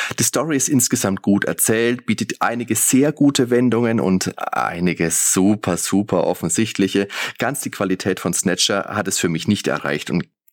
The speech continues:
gerade gegen Ende wirkt es dann doch arg konstruiert, aber den-, dennoch keinesfalls schlecht, das möchte ich nicht sagen. Man sollte aber damit rechnen,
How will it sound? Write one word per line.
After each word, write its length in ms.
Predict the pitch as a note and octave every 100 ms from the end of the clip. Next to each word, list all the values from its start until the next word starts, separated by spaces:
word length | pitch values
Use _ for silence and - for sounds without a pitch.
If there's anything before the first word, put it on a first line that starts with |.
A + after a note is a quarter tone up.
| -
gerade 480 | F2+ F2 D#2+ F#2
gegen 300 | F#2 F2 F2
Ende 480 | - E2+ F#2+ F2+ E2+
wirkt 200 | F#2+ -
es 140 | - -
dann 220 | F2+ F2
doch 240 | F#2 - _
arg 400 | D#2+ F#2 G2 -
konstruiert, 800 | - F#2 - - - F2+ F#2+ -
aber 280 | F#2+ - _ _ _
den-, 380 | B2+ C3 - -
dennoch 240 | B2 G#2+ -
keinesfalls 520 | F2+ G2+ - E2 -
schlecht, 320 | - E2 -
das 100 | -
möchte 220 | E2 -
ich 80 | -
nicht 160 | D#2+ -
sagen. 340 | C#2+ D2+ D2+ - - - - B2
Man 140 | A#2+
sollte 360 | - C3 D3+ A#2
aber 140 | A2+
damit 340 | G2+ G2 -
rechnen, 540 | G2 A2 - F2+ E2